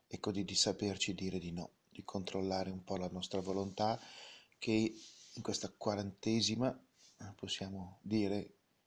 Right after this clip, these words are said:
potrà essere limitare forse un po' i rapporti sociali, ce lo chiede l'autorità civile, quindi anche i rapporti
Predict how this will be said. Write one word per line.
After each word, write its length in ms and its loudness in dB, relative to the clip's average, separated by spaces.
potrà 300 2
essere 400 6
limitare 680 2
forse 340 0
un 120 -2
po' 160 2
i 60 2
rapporti 480 -4
sociali, 680 2
ce 160 -4
lo 80 2
chiede 600 2
l'autorità 560 0
civile, 680 2
quindi 160 4
anche 240 2
i 520 -2
rapporti 680 4